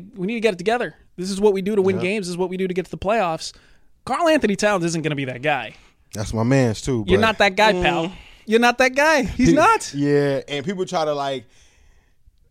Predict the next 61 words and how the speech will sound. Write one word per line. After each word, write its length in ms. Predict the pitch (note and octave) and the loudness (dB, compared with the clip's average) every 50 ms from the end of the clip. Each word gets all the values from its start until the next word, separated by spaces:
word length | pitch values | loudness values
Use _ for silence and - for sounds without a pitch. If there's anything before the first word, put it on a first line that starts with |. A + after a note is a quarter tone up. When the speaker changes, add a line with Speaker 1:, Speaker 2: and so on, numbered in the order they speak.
| _ _ - | _ _ -16
Speaker 2:
when 180 | C#3+ D3 C#3+ | -12 -12 -10
he 260 | B2 C3+ F3+ G3+ G#3+ G3 | -8 -6 -6 -6 -6 -6
tries 360 | - G3 F3+ E3 D#3+ D#3 C3+ | -2 0 0 2 2 0 0
to 80 | C#3 C#3+ | -2 -6
make 300 | C#3 C#3+ D3+ E3+ D#3+ - | -2 0 0 0 0 -2
himself 560 | - D#3 C#3+ B2+ B2 - C#3 C3+ B2 A2+ A2+ | -4 -6 -6 -6 -6 -6 -4 -4 -4 -4 -4
that, 380 | A#2+ B2 A#2 A2+ G#2 - - - | -6 -6 -6 -6 -10 -14 -16 -14
people 280 | A2+ D3 C#3+ B2+ C3 A#2 | -12 -12 -10 -10 -12 -14
push 340 | - - D#3+ D3+ - - | -8 -6 -6 -6 -6 -8
it, 200 | C#3+ B2 B2 A#2 | -10 -10 -10 -10
like, 220 | A2+ A#2 A#2 G#2+ G#2+ | -8 -10 -10 -10 -10
they 160 | A#2 A#2+ A#2+ | -10 -12 -12
push 300 | G#2+ - - D#3+ D3 - | -12 -12 -12 -12 -8 -4
it 60 | A3+ | -4
Speaker 1:
It 100 | A3+ A3 | -2 -2
just 160 | A3 B3 - | -2 -2 2
Speaker 2:
away. 80 | G3+ A#3 | 2 2
Speaker 1:
looks 100 | G3+ - | 2 2
weird. 360 | F#3 F#3 A3 A3+ G#3 F3+ D#3+ D3+ | 0 -2 0 0 0 0 0 -2
He 80 | G#3 | 0
looks 200 | A3 A3+ A3+ - | 2 2 2 2
funny 260 | E3+ E3 F#3+ A3+ A3 | 0 2 2 2 2
Speaker 2:
And 60 | G3+ F#3 | 4 2
Speaker 1:
doing 220 | G#3 G#3+ G3 E3+ | 2 2 2 0
it. 40 | D3 - | -2 -2
Speaker 2:
people 60 | D3+ G3 | -2 0
Speaker 1:
He's 60 | G#3 F#3+ | 2 4
Speaker 2:
don't 80 | G#3 | 4
Speaker 1:
not 100 | G3+ F#3+ | 4 6
Speaker 2:
even 140 | F#3 F#3+ - | 4 4 2
Speaker 1:
a 40 | F3+ | 2
Speaker 2:
allow 240 | F3+ F#3 F3+ F3+ F3 | 4 4 4 6 4
him 40 | |
Speaker 1:
natural 140 | F3+ F#3+ F#3+ F#3+ | 4 4 4 4
Speaker 2:
to 40 | |
give 100 | G3+ G3 | 2 4
Speaker 1:
leader. 80 | F#3 F#3 F3+ | 4 2 2
Speaker 2:
him 40 | F3+ | 2
a 60 | E3+ | -6
chance 420 | - - F3+ F3+ F#3+ G3 F#3+ - - | -4 -2 0 2 2 2 2 0 -2
to 100 | F3 D#3 | -10 -12
step 320 | - - F3 D#3+ D3+ - | -6 -2 -2 -2 0 2
up 160 | D#3+ D3+ B2+ | 0 2 2
and 120 | C#3+ C3 B2+ | 0 -6 -4
be 200 | B2 F#3 G#3 A3 | -2 -2 -2 2
a 140 | - D#3 D3+ | 4 2 2
leader 340 | C#3 C#3 D3 D3 C#3 C#3 C#3 | 4 4 2 4 4 2 0
Speaker 1:
Yeah. 60 | C3+ | 0
Speaker 2:
because 380 | C#3 D3 A#2+ - D#3 D3+ C#3 | -2 -4 -2 -2 -2 -2 -2
it's 200 | D3 C#3+ A#2+ A#2+ | -4 -8 -8 -4
like, 240 | C#3+ C#3 C3+ C3+ C3 | -2 -2 -2 -2 -2
it, 220 | B2 C3+ C#3+ C#3+ - | -4 -6 -8 -8 -8
it 140 | C#3+ C#3+ C3 | -8 -8 -8
looks 360 | B2 A#2 B2+ D3+ C#3+ B2+ - | -8 -8 -8 -8 -8 -8 -12
so 300 | - - D3 C3+ C3 B2 - | -12 -10 -10 -10 -10 -10 -12
unorthodox 800 | B2+ C3 B2+ B2+ B2+ B2 A#2 - A#2 A2 A2 A2 G#2+ G#2+ G#2+ - | -12 -12 -8 -6 -6 -6 -6 -6 -8 -6 -6 -6 -6 -6 -8 -10
for 100 | - - | -12 -10
him 160 | A#2 A#2+ A#2 | -8 -8 -6
to 60 | A2+ A2 | -8 -10
come 200 | - - B2 B2 | -10 -10 -10 -10
across 520 | A2+ - - B2+ B2+ A#2+ A2+ A2 - - | -10 -12 -10 -8 -8 -8 -8 -10 -12 -16